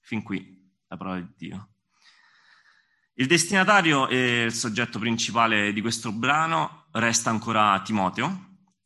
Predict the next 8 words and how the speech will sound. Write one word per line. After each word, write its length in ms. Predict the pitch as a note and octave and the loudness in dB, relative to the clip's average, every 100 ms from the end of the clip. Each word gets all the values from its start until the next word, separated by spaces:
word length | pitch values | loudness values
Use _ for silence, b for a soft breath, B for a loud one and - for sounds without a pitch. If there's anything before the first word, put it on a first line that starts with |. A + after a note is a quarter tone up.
| _ b b b | _ b b b
e 60 | B2 | -2
vediamo 360 | B2+ D#3 F3 C#3 | 2 4 4 2
come 400 | C3 B2 A#2 A2+ | 2 2 2 0
continuano 600 | B2+ A#2+ - E3 A#2+ G#2+ | -2 -2 -2 -2 0 0
le 140 | G#2 | -2
prescrizioni 800 | G2 G#2+ - A2+ - - D#3+ C3+ | -4 -8 -8 -10 -8 -6 -4 -4
che 160 | G2+ G2+ | -4 -8
Paolo, 760 | - B2+ C3 G#2+ G2+ F#2+ F#2+ | 0 2 2 0 -4 -6 -8